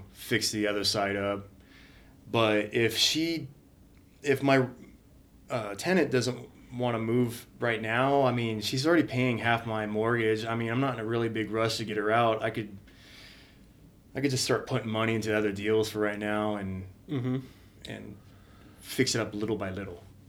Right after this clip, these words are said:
Speaker 2: So, so if you had to guess, how much money are you gonna spend on your unit, and what, what can you rent your side for once it's, once it's to your liking?
Speaker 1: So far, I've added it up. It's, um,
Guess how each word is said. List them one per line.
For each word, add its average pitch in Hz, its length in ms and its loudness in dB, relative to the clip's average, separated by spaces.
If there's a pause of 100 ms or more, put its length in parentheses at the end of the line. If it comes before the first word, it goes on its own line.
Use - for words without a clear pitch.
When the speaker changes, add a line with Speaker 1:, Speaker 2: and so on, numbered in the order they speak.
(140)
Speaker 2:
So, - 340 0
so 190 160 4
if 170 100 0
you 214 100 2
had 208 120 2
to 147 40 2
guess, 147 260 2
how 175 120 0
much 170 180 -2
money 143 240 2
are 127 60 4
you 120 240 2
gonna 113 180 -2
spend 117 380 -2
on 113 160 -2
your 127 300 2
unit, 117 480 -4
and 117 160 -4
what, - 340 -4
what 135 240 -2
can 123 160 -4
you 117 120 -2
rent 117 220 -2
your 113 160 -4
side 104 360 -4
for 98 380 -8 (100)
once 117 260 -6
it's, 104 320 -10 (540)
once 120 220 -8
it's - 260 -8
to - 160 -10
your 113 160 -4
liking? 107 420 -6 (1700)
Speaker 1:
So 160 260 10
far, 151 520 8
I've 127 240 0
added 127 240 6
it 120 100 2
up. 120 300 2 (180)
It's, 123 300 -2
um, 107 640 -2